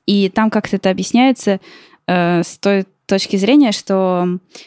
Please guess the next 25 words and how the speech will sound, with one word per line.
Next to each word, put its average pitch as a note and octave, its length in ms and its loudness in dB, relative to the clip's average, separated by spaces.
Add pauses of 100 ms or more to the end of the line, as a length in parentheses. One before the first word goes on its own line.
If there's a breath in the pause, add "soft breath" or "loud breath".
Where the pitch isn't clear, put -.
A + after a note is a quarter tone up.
это G3+ 200 -4
происходит, A3+ 440 -2
когда G3+ 240 0
у G#3 40 0
тебя G3 200 0
в F#3 40 -2
жизни G3+ 680 2
не G3 140 0
так G3 180 -4
много G3 220 0
контроля C4 520 0
над F3+ 220 0
своим E3+ 240 0
свободным F3 480 0
временем, E3 480 2 (360 loud breath)
и E3 220 -4
ты A#3 180 -2
как F#3 200 -4
бы F3 320 -2 (140)
вот F3 160 -6
эти - 160 -10
последние F3+ 460 -2
часы, - 280 -2
ты G3 100 -4
пытаешься G3 480 -2